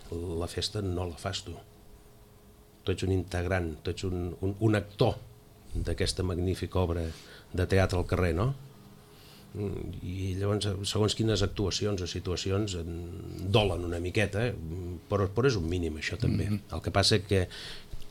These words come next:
Speaker 1: que aquests mínims són els que la gent acostuma a fer més rebombori. I llavors, esclar, i si, si d'una petita cosa la fas molt grossa
Speaker 2: La festa ha de ser per,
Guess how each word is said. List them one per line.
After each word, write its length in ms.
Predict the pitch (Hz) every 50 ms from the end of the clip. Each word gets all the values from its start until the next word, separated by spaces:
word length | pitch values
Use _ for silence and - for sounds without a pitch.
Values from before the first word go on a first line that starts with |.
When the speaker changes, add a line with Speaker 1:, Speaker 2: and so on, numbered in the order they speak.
| - - -
Speaker 1:
que 120 | - 107 98
aquests 260 | 95 - 107 - 110
mínims 640 | 113 113 120 123 117 110 110 127 147 - - - - -
són 300 | - - - 101 98 101
els 160 | 104 107 - -
que 100 | - 101
la 80 | 98 95
gent 160 | 85 95 92 101
acostuma 420 | 98 - 101 - - 92 85 90
a 20 |
fer 140 | - - 85
més 100 | 85 82
rebombori. 540 | 76 82 78 78 82 76 76 76 - 87 110 113 - - - - - - - - - - - -
I 80 | 85 76
llavors, 340 | 73 78 78 80 78 - -
esclar, 440 | - - - 76 71 90 101 92 87
i 260 | 78 78 73 73 76
si, 180 | - - 82 80
si 120 | - 80
d'una 180 | 80 82 85 82
petita 360 | - 92 - - 85 - 90
cosa 280 | - - 98 95 87 85
la 100 | 85 82
fas 200 | - 92 90 -
molt 160 | 90 90 90
grossa 380 | 87 87 90 85 - 107 113 - - -
Speaker 2:
La 240 | 147 127 110 113 104
festa 280 | - 143 135 - 147
ha 20 | 135
de 80 | 123 113
ser 160 | - 127 117
per, 240 | - - 110 110